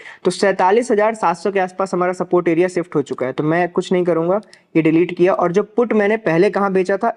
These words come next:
नीचे की तरफ, अब मैं उसको सैंतालीस हजार सात सौ पे बुक करूँगा। तो मुझे पहले अपना जो पुट सेल है उसको बुक करना है। पुट सेल कहाँ गया, ये रहा मेरे पास,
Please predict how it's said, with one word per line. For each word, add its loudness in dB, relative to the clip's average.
नीचे 0
की 0
तरफ, -2
अब 0
मैं 2
उसको -2
सैंतालीस 0
हजार 0
सात 0
सौ -4
पे 2
बुक -2
करूँगा। -2
तो -2
मुझे 4
पहले 4
अपना 0
जो 2
पुट -2
सेल 0
है 2
उसको -2
बुक -2
करना -2
है। 0
पुट -2
सेल 0
कहाँ 0
गया, 2
ये 2
रहा 0
मेरे 0
पास, -2